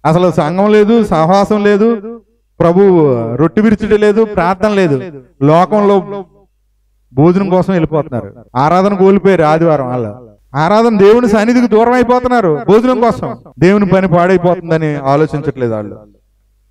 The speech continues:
చూడండి, సామర్థ్యం కంటే ఇచ్చారంట. ఎలా ఇచ్చారు?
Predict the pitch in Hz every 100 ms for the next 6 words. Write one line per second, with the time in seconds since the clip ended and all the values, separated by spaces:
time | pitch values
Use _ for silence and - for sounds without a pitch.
0 | _ _ - 214 226 220 226 220 226 _
1 | _ 180 190 247 269 262 262 240 240 226
2 | 220 214 190 175 156 151 151 214 214 220
3 | 233 247 214